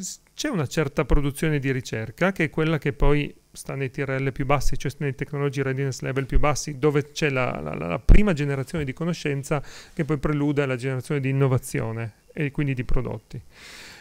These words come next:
C'è stato un po' di ricerca, ma qui parliamo, ognuno di questi, eh, pallini fa riferimento ad un articolo scientifico, ad, ad, ad un autore di un aut-, articolo scientifico sui critical raw materials.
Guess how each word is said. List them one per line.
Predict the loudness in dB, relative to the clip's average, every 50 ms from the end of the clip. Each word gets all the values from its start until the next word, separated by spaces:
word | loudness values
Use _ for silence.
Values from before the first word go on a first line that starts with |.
| -20 -20 -20 _ _ _ _ _
C'è | -4 0 0
stato | 0 2 2 2 2
un | 4 6
po' | 6 6
di | 6 4
ricerca, | 2 2 0 0 -2 -2 -2 -2
ma | -2 -2
qui | 0 -2 -2
parliamo, | 0 0 2 4 4 4 4 4
ognuno | 4 4 4 2 2
di | 0
questi, | 0 -2 -2 -2 0 2 2 2 2 0 -2
eh, | -2 -2 -2 -2 -2 -2
pallini | 0 2 4 6 6 4 4
fa | 2 2 0
riferimento | 0 0 0 0 0 0 0 0 2 2 2 2 2
ad | 0 -2 -2
un | 0 -2
articolo | -2 -2 -2 -4 -2 0 0
scientifico, | 0 0 -2 -4 -4 -2 -2 -2 0 0 0 4 4 4 4 6 6 6 6 6 2 -2 -6 -6 -8 -18 _ _ _ -20 -20 _ _ -6 0
ad, | 2 4 4
ad, | 6 6 6 4 4 4
ad | 4 6 6
un | 6 4 2 0 0 0 0 2
autore | 2 2 4 6 8 10 10 10 10 8
di | 6 4
un | 2
aut-, | 0 0 2 2 2 2
articolo | 0 -2 -2 -2 -2 0 0
scientifico | 0 0 -2 -2 -2 0 0 0 -2 -2
sui | -2 -2 0 0
critical | 2 0 0 0 0 -2 -2
raw | -2 0
materials. | -2 -2 -2 -4 -4 -6 -4 -6 -6 -8 -10 -12 -14